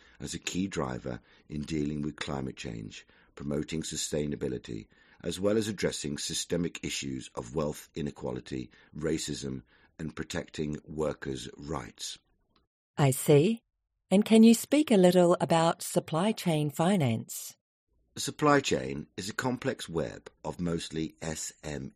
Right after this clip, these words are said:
Speaker 1: Es, small and medium-sized enterprises,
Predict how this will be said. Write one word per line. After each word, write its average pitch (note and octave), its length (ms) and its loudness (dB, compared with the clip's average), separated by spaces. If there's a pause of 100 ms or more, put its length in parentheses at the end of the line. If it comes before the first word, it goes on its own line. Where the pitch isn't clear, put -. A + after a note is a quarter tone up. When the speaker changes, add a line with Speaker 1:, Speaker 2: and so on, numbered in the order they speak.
Speaker 1:
Es, - 480 -14 (340)
small B1+ 460 -10
and B1+ 120 -8
medium-sized A#1+ 720 -10
enterprises, - 800 -12